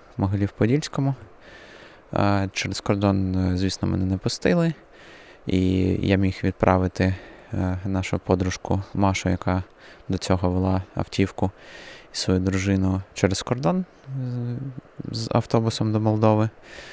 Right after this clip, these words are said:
евакуаційним, але, е, вони вирішили не розділятись зі мною,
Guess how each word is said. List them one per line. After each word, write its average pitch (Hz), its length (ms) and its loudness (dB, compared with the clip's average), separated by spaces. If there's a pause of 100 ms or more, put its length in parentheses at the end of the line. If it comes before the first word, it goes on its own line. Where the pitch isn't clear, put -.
(220)
евакуаційним, 107 880 2
але, 147 200 4
е, 139 460 2 (340)
вони 98 500 0
вирішили 95 540 0
не 95 140 0
розділятись 101 760 -2
зі 113 120 0
мною, 123 380 0